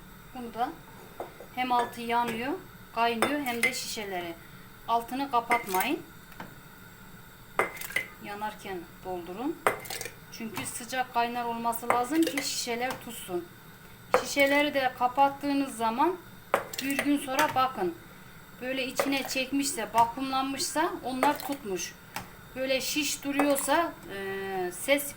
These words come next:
böyle patır patır ses yapıyorsa eliniz vurduğu zaman o tutmamıştır arkadaşlar. Onu açıp tekrar, e, kaynatabilirsiniz veya da şey yapabilirsiniz.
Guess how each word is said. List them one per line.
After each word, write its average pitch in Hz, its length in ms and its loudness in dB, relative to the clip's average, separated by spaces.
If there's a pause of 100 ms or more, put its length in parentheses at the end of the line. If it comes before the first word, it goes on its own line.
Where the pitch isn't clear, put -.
(100)
böyle 240 180 2
patır 269 280 -2
patır 254 260 -2
ses 269 300 -4
yapıyorsa 269 440 2
eliniz 233 300 0
vurduğu 220 360 -10
zaman 269 320 2 (520)
o 294 160 0
tutmamıştır 202 600 -2
arkadaşlar. 196 560 0
Onu 262 220 2
açıp 254 340 2 (540)
tekrar, 277 400 4
e, 214 360 -2 (1500)
kaynatabilirsiniz 277 1200 2
veya 262 420 6
da 262 320 8
şey 262 200 0
yapabilirsiniz. 254 880 0